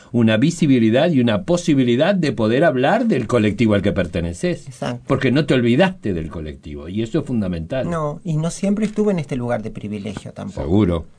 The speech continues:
Speaker 2: Que eso también está bueno que, que uno lo pueda decir porque, porque a determinados lugares se llegan cuando se, se habita una identidad género disidente con mucha dificultad, con mucho esfuerzo. Esta cosa de,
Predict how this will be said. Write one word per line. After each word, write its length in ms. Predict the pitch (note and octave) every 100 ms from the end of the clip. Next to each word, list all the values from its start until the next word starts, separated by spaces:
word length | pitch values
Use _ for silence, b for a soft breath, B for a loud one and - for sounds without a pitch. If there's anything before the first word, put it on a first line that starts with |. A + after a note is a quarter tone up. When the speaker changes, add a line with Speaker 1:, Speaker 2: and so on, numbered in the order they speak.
| b b
Speaker 2:
Que 100 | -
eso 140 | B2+ C3+
también 400 | B2+ C#3+ D#3 F3+
está 200 | F#3 D#3
bueno 400 | D3+ E3 F3+ F#3 B B -
que, 400 | - D3 C3+ C3+
que 80 | -
uno 160 | D3+ D#3
lo 120 | D#3
pueda 200 | D3+ D3+
decir 400 | D3 C#3 - E3+
porque, 760 | - F#3+ - C#3 B2+ B2+ B2 B2 b b b _ _ _
porque 240 | C#3+ C#3
a 40 | C3+
determinados 560 | C3+ C3+ C#3 E3 F3
lugares 280 | D#3+ D3+ D3+
se 120 | -
llegan 400 | C#3 E3+ E3+ F3 -
cuando 400 | D3+ C#3+ C#3+ C#3+ -
se, 300 | - - B2+ - -
se 180 | -
habita 320 | B2+ C#3+ F3+ F3+
una 160 | D3
identidad 420 | C3 B2+ B2 B2+
género 320 | B2+ C#3+ C3 B2+
disidente 720 | A#2+ - B2 D3+ F3 G3 G3+ B B
con 160 | - D3
mucha 260 | E3+ G3
dificultad, 600 | A3 G3+ C#3+ B2+ A2+ F3+ F3+
con 140 | C3+
mucho 220 | D3+ E3+
esfuerzo. 500 | - - G3 D#3 -
Esta 160 | D#3 D#3
cosa 320 | F3+ F3+ F#3
de, 240 | E3+ F3